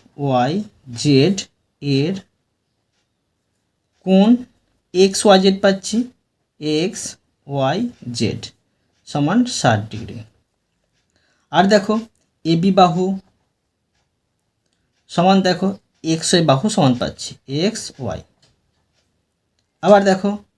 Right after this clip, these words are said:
এই বিসি বাহু সমান কিন্তু পেয়ে যাচ্ছি, ওয়াই জেড বাহু। ও আর কি পাচ্ছি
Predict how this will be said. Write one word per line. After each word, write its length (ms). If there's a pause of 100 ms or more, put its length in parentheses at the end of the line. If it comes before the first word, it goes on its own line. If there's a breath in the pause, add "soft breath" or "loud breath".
(440)
এই 140 (120)
বিসি 340
বাহু 240 (2000)
সমান 340
কিন্তু 220
পেয়ে 180
যাচ্ছি, 260 (1600)
ওয়াই 300 (480)
জেড 320 (100)
বাহু। 220 (1400)
ও 100 (500)
আর 140
কি 140
পাচ্ছি 180